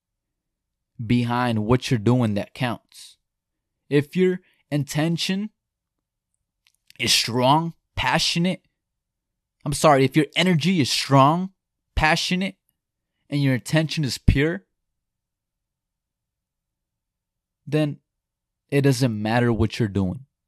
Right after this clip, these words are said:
It doesn't matter what you're, what you're, what you're offering. It could be something as small as,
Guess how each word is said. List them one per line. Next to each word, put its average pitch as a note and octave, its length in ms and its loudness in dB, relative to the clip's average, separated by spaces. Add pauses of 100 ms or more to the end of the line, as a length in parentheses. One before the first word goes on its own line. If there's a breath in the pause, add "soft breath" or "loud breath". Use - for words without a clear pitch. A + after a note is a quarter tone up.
(120)
It B2 160 0
doesn't A#2 320 0
matter A#2 300 0
what A2 300 -6
you're, G2+ 220 -6 (440)
what G#2+ 400 -6 (240)
you're, A#2+ 360 -8
what B2+ 340 -6
you're A#2 160 -4
offering. - 500 -6 (2250)
It C#3+ 120 0
could C#3 160 -2
be D3+ 120 0
something D3 500 -4
as C3+ 180 0
small B2+ 420 2
as, B2+ 500 0